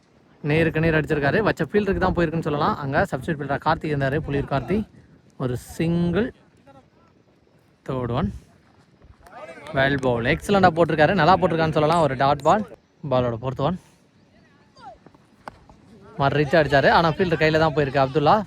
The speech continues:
பொறுமையா தான் எடுத்தாரு. ஒரு சிங்கிள் ஓட்டாங்க. பாலோட ஃபிஃப்த் ஒன். வித்தே கொடுக்காத பந்து ஸ்டாப் பண்ணி போட்டாருங்க.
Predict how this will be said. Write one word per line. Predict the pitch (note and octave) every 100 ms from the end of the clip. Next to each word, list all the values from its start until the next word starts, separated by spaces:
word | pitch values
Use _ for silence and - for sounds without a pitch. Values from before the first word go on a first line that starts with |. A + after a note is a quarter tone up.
| -
பொறுமையா | E3+ D#3+ C#3+
தான் | D3
எடுத்தாரு. | C3 C3 C3
ஒரு | F#3 B2+
சிங்கிள் | - D3 C#3+
ஓட்டாங்க. | B2+ B2 C3 F#3 - - - - - - - - - - D3
பாலோட | B2 A#2 A2+
ஃபிஃப்த் | A#2+ C#3+
ஒன். | G3 - _ - _ C5+ F5 - - - - - - - - - - - -
வித்தே | - D3+ - G#3+
கொடுக்காத | F3+ F3 E3+
பந்து | D3+ D3+ G3+
ஸ்டாப் | - D#3 C#3+
பண்ணி | C#3 B2+
போட்டாருங்க. | B2+ A#2+ A#2+ A#2 B2+